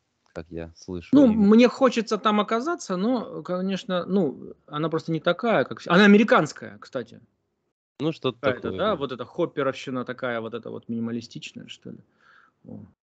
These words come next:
Speaker 1: Мгм. Э, «Тёплый день» — это картина, за которую Бродский получил большую золотую медаль и, э, получил право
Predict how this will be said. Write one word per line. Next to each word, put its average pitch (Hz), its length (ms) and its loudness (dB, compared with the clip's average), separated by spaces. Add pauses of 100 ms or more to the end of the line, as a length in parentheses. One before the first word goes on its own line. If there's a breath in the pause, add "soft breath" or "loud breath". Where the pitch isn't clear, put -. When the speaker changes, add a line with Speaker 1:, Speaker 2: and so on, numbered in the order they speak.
(520)
Speaker 1:
Мгм. 98 380 -8 (360)
Э, 101 200 4
«Тёплый 196 340 2
день» — 185 260 2
это 139 120 0
картина, 143 400 2
за 110 100 -2
которую 113 720 0
Бродский 104 440 0
получил 101 440 -2
большую 101 460 0
золотую 95 460 -2
медаль 170 500 2 (800)
и, 135 560 0 (380)
э, 85 560 -10 (220)
получил 104 380 -2
право 127 580 2